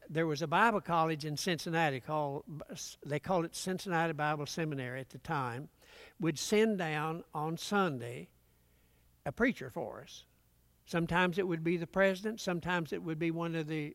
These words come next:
the professors, but one in particular I remember,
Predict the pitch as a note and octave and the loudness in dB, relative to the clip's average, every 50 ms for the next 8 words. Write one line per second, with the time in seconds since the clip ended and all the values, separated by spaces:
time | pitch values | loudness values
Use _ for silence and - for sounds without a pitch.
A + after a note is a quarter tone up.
0 | - _ - D3 D3 C#3 - E3+ C#3+ - F#3 E3+ D#3+ - - F#3 F3 F3 - - | -12 _ -10 -10 -8 -6 -6 -6 -2 2 2 2 2 0 -2 -6 -6 -8 -10 -14
1 | - - - - - - - - - F#3 G3+ G3 F3 F#3 A3+ C4 C4+ C#4 C4+ C#4+ | -20 -20 -20 -20 -20 -20 -6 0 2 2 4 4 6 8 10 10 10 10 8 8
2 | A3+ A3 A3+ A3 - F#3 E3+ - - A#3+ C4 A#3 - - G#3+ E3+ F3 F3 F3 - | 6 4 4 4 2 0 0 4 6 6 6 6 4 -2 -2 0 0 0 0 0
3 | F#3 E3 E3+ F3 E3 E3+ E3+ F3 F#3 F3+ E3 B2+ A2+ - - - | 2 2 2 4 2 2 2 4 4 2 2 0 -4 -8 -12 -14